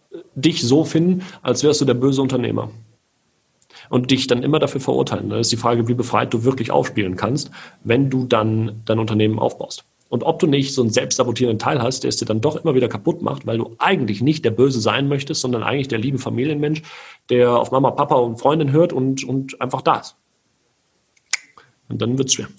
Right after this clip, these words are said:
Das ist nämlich genau der Teil, wo es halt schwer ist, dass du auf deine Bedürfnisse hörst. Weil dein Bedürfnis ist ja auch liebevoll, ehrlich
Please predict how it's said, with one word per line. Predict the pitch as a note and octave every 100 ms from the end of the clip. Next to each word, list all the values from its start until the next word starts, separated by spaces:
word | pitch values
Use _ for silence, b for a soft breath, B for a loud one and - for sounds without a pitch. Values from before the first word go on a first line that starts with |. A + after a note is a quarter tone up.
| - _ _ _ _ _ _
Das | G2
ist |
nämlich | G#2+ G2+
genau | G2
der | C3+ B2+
Teil, | C3 E3 B B B -
wo | A#2 A#2
es | A2+ - - - _ _ _
halt | - G#2+
schwer | - C#3 D#3+ B2
ist, | C3+ - -
dass | A2+
du | - A#2+
auf | A2
deine | A2
Bedürfnisse | G#2+ A#2 - A2 G2+
hörst. | - -
Weil | A2+
dein | C3+ C3+
Bedürfnis | A#2 B2+ B2+ -
ist | D#3+ -
ja | G#2+
auch | F2+ F2 - - _ _ _ _ _
liebevoll, | A2 A2 B2 B2+ - B2 C3 C3+ - _ _ _ _ _ _ -
ehrlich | A2+ A2 A2 G#2+ -